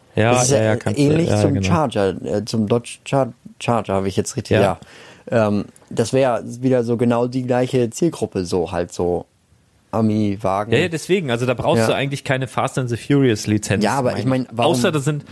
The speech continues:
Speaker 1: Minifiguren dabei.
Speaker 2: Warum nimmt man denn dann wieder so ein ähnliches Fahrzeug? Also wir hatten ja zum Beispiel, wir hatten den Bulli, dann hatten wir so einen Mini, dann hatten wir einen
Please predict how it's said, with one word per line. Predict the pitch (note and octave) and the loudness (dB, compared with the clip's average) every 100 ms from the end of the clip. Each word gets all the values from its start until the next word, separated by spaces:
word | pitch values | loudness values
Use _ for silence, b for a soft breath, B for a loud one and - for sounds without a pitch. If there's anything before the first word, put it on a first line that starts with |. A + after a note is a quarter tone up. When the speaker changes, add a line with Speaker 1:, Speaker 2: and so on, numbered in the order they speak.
| B | B
Speaker 1:
Minifiguren | C3+ C3 A2 G2 G2 F#2 | 0 2 0 -2 0 2
dabei. | A2 | 0
Speaker 2:
Warum | A#2 B2+ | 2 2
nimmt | C3 | 2
man | A#2+ | 0
denn | A#2 A2+ | 0 0
dann | A2 G#2+ | 0 2
wieder | C3 B2+ G#2 | 2 2 0
so | - | 0
ein | G#2 - | 0 0
ähnliches | B2 B2 G#2 F#2+ | 0 0 -2 -4
Fahrzeug? | - B2+ - - | -4 -4 -6 -10
Also | E2+ | -4
wir | G2 | 0
hatten | G#2 A#2 | 2 2
ja | G#2+ | 0
zum | - | 0
Beispiel, | A2+ - G#2 | -2 0 0
wir | |
hatten | A2 A2+ G2 - | 0 0 -2 -2
den | F#2+ G#2+ | -2 2
Bulli, | A2+ A2+ A2+ | 2 2 2
dann | G2 F#2+ | 0 -2
hatten | G#2 | 0
wir | F#2+ F#2+ | 0 0
so | F#2 | 0
einen | F#2 G2+ | 2 4
Mini, | C3+ C#3+ C3+ B2+ B B B B B - | 4 4 4 2 B B B B B -8
dann | G2+ | -2
hatten | A2+ A2 | 0 2
wir | G#2+ G#2+ G2+ F#2+ - - - - - | 4 4 2 0 -6 -14 -18 -18 -16
einen | - | -14